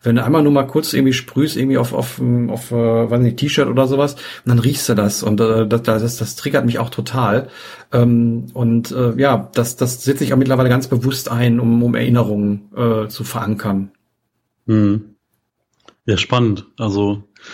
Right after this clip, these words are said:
Speaker 2: interessant, dass du das so ge-, gezielt einfach nutzt, ne?
Speaker 1: Ja,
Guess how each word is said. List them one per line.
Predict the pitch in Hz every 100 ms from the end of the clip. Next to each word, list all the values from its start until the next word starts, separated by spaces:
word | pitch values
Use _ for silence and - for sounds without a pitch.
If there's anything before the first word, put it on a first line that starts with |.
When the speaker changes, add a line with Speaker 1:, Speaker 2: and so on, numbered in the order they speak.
| - -
Speaker 2:
interessant, | - 117 143 131
dass | -
du | 110
das |
so | 113 107 113
ge-, | 113 110 113 113 113 -
gezielt | - - - 180
einfach | 151 101 104
nutzt, | 92 - -
ne? | 101 101
Speaker 1:
Ja, | 131 156 147